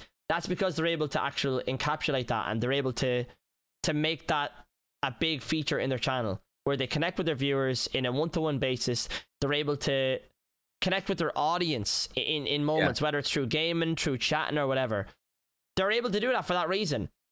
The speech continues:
Speaker 1: Now, if you're not one of these people in that bracket who you're like, "Right, I don't have these type of skills," that's something that you need to build. That's something that you need to work on. For example, when I was, when I was younger, man, I, I, I was very nervous. I was very shy,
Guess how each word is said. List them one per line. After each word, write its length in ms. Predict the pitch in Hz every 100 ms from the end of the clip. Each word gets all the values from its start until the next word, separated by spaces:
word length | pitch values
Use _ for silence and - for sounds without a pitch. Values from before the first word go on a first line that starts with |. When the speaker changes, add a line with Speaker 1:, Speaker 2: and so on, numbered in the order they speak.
| _ _ _
Speaker 1:
Now, 160 | 196 151 - -
if 180 | 185 202
you're 160 | 240
not 260 | 240 254 -
one 120 | 254
of 20 |
these 160 | 226 214
people 260 | 208 180 160
in 100 | 165
that 120 | 151
bracket 520 | 160 151 - 98 - _ _ _ -
who 100 | 156
you're 160 | 151 147
like, 240 | 139 135
"Right, 360 | 151 147 139 - - _ _
I 120 | 143 151
don't 260 | 180 165
have 160 | 151 135
these 120 | 139
type 160 | 143 131
of 60 |
skills," 460 | - 135 120 107 - - _ _
that's 200 | 196 196
something 220 | 269 262
that 140 | 254 190
you 80 | 202
need 160 | 196
to 60 | 147
build. 420 | 135 151 123 101
That's 140 | 156
something 160 | - 226
that 100 | 202
you 100 | 196
need 120 | 190
to 100 | 151
work 260 | 139 147 -
on. 280 | 104 82 101
For 60 | 160
example, 320 | 147 165 135
when 80 | 170
I 80 |
was, 160 | 214 196
when 120 | 165
I 40 | 196
was 140 | 196
younger, 240 | 175 165 156
man, 280 | 147 143
I, 320 | 139 135 101 139
I, 360 | 139 151 - 147
I 40 |
was 160 | 143 120
very 240 | 147 147
nervous. 460 | 139 139 127 127 113
I 80 |
was 100 | 123
very 160 | 120 113
shy, 500 | - 139 139 131